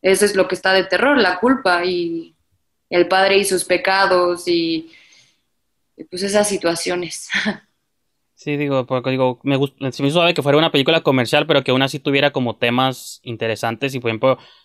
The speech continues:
Speaker 2: tampoco tuviera como miedo luego hablar de,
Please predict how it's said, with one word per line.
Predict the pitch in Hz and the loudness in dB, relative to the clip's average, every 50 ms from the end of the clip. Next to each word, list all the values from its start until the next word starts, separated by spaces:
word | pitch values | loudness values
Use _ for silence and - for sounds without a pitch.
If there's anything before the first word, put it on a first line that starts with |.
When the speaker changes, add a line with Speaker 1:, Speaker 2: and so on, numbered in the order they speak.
| _ _ _ _ | _ _ _ _
Speaker 2:
tampoco | - 120 107 117 123 - 139 135 | -4 -4 0 0 0 0 0 -2
tuviera | - 123 123 127 135 - | 0 0 2 2 2 2
como | 139 123 117 110 | 2 0 0 0
miedo | 117 117 117 123 123 | 2 2 4 4 4
luego | 123 123 123 127 | 4 4 4 2
hablar | 123 120 123 120 120 120 | 2 2 2 0 0 0
de, | 123 123 120 110 104 101 101 - _ | -2 -2 -2 -2 -4 -8 -12 -16 _